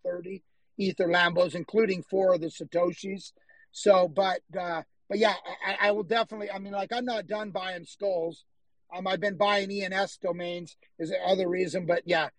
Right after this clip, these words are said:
I mean, I could, I, if I was sitting on a hundred skulls right now, I could sleep just fine at night, knowing, knowing that they're gonna come back. They've got an active community, um, and, you know, they're,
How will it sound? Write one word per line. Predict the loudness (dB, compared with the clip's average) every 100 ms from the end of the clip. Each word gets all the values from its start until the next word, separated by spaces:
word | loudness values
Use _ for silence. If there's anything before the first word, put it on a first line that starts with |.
| _ -2
I | 2
mean, | 8
I | 10 8
could, | 4 -2
I, | -2 0
if | 0
I | 2 2
was | 2
sitting | -4 -4 -4
on | -6
a | -4
hundred | -6 -6 -10 -12
skulls | -4 -2 -2 -4
right | -6 -6
now, | -8 -8 -10 _ _ -8
I | -6
could | -4 -6
sleep | -4 0 0 0
just | -4 -2
fine | 0 0 0
at | -4
night, | -4 -4 -4
knowing, | 0 2 2 0 -4 -10 _ _ _ _ -4
knowing | 4 4 4 0
that | -2
they're | -2
gonna | 0 -4
come | -4 -2
back. | 0 2 0 -2
They've | 0
got | 2 2
an | 2
active | 0 0 -2 -6 -6
community, | -6 -4 -2 -2 2 2 2 0 _ _ _ -4
um, | 0 2 0 -2
and, | -2 -2
you | -2
know, | 2 4 2 0
they're, | -4 -2 -2